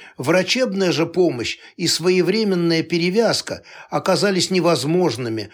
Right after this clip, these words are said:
по недостатку врачей. В следующих боях, благодаря принятым тотчас же мерам, подобное безобразие более не повторялось. Да и во главе санитарной части был мною поставлен толковый администратор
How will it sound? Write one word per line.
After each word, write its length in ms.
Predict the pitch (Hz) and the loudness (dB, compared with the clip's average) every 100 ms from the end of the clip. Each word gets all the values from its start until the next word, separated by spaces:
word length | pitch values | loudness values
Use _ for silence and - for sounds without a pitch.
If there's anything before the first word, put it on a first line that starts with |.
| - | -8
по 80 | - | -2
недостатку 760 | 143 131 139 131 - 123 - 120 | 0 2 0 0 -2 -2 -2 -2
врачей. 640 | 120 127 - 104 76 - _ _ _ _ _ | -2 -2 -2 -4 -6 -14 _ _ _ _ _
В 80 | - | -6
следующих 720 | - 156 214 208 202 - - | -2 2 2 2 0 0 -2
боях, 520 | 123 143 127 92 82 - - - - | 0 0 0 -4 -8 -16 -20 -16 -4
благодаря 600 | 151 180 175 190 208 196 | 0 2 2 2 2 0
принятым 580 | - 214 175 151 151 | 0 0 0 0 -4
тотчас 460 | 127 185 170 - 139 | 0 2 2 2 -2
же 200 | 104 143 | 0 0
мерам, 520 | 156 202 156 92 80 - - - - | 2 2 2 -2 -10 -20 -20 -20 -2
подобное 520 | 160 156 226 175 185 | 0 2 2 2 0
безобразие 720 | 165 165 180 175 214 170 165 | 0 2 0 2 0 2 0
более 380 | 143 175 165 156 | 2 2 2 2
не 120 | 151 | 0
повторялось. 840 | 151 147 - 147 165 101 82 - - _ - - - | -2 -4 -2 -2 -2 -4 -8 -14 -18 _ -20 -20 -16
Да 140 | 135 196 | 2 4
и 120 | 208 | 4
во 140 | 185 | 2
главе 340 | 196 214 208 220 | 0 0 2 2
санитарной 760 | 202 208 208 226 214 185 175 | 2 0 0 2 0 0 -4
части 580 | - 180 139 - 104 - - - | -2 -2 -4 -6 -10 -14 -20 -16
был 260 | 139 190 185 | 0 2 2
мною 360 | 180 180 175 | 0 2 0
поставлен 640 | 160 170 - 214 190 165 147 | 0 -2 -2 -2 0 -2 -2
толковый 640 | 160 165 151 180 160 156 | -2 -2 2 0 2 2
администратор 960 | 143 131 151 156 - 202 190 - 104 | 0 -2 -4 -4 -4 -2 -2 -2 -8